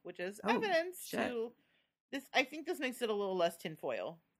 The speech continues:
Speaker 1: Like that film, I think Saint Maud captures that broken character. And the ending of Maud is telling in that although we get to see the artistic scene of Maud the Angel, we get that tiny flash of her screaming in ag-,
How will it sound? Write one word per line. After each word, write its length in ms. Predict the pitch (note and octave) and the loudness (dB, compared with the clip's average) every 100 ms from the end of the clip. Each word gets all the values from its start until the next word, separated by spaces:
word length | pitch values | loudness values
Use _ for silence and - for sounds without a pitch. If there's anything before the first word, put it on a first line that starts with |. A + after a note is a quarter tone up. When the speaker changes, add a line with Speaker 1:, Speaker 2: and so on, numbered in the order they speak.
| - | -12
Speaker 1:
Like 340 | G#3 B3 - | 2 2 4
that 220 | E4+ - | 0 -2
film, 320 | - F#3+ E3+ F3 | 2 4 4 2
I 120 | F#3+ | -2
think 240 | A3+ A#3+ A3+ | 0 -4 -4
Saint 260 | C4 - | -4 -2
Maud 240 | F3+ F3+ - | 0 0 0
captures 560 | - F#3 - F#3+ F#3 | -2 -2 0 -4 0
that 260 | F#3 - - | 0 0 -4
broken 420 | E3 E3 E3 G3 | -2 -2 -2 -8
character. 680 | F3+ D#3+ D3+ D3 C#3 - - _ _ _ _ - | -6 -2 -2 -4 -8 -8 -12 _ _ _ _ -2
And 120 | F#3+ | -2
the 120 | F#3+ | -2
ending 360 | G#3 A#3 C#4 C#4 | -2 0 -2 -4
of 100 | A#3 | -2
Maud 400 | G3 F3 E3 - | 0 4 4 2
is 120 | G3+ A3+ | -2 0
telling 320 | C4+ B3 A3 | 2 4 4
in 160 | G3 F#3+ | 2 4
that 180 | F3 - | 2 4
although 360 | F3 E3+ G3+ | 0 2 2
we 200 | A#3+ B3+ | 2 -2
get 140 | G#3+ G#3 | -6 -8
to 60 | |
see 260 | - A3+ G#3+ | -8 -8 -4
the 120 | F#3+ | 2
artistic 500 | E3 E3+ B3+ A#3+ D4 - | 2 2 -6 -6 -10 -8
scene 280 | A3+ G#3+ | -6 -4
of 120 | G3 E3+ | -4 0
Maud 240 | F3 F3+ | 0 0
the 160 | F3+ - | -4 -8
Angel, 400 | E3+ E3 C3 - - _ | -8 -4 -6 -6 -20 _
we 120 | F#3+ | -4
get 180 | G3+ A#3+ | -2 0
that 160 | B3 A3+ | 2 0
tiny 440 | - G#3 A#3 B3+ | -2 -2 -2 -4
flash 420 | B3 G#3 F#3 F#3 | -4 2 2 0
of 60 | D#3+ | -6
her 100 | F3 | -6
screaming 480 | - - F#3+ G3+ G#3+ | -6 -6 -4 -2 -4
in 100 | G#3+ | -2
ag-, 560 | D3+ E3 F3 E3 E3 | -2 -2 -6 -10 -12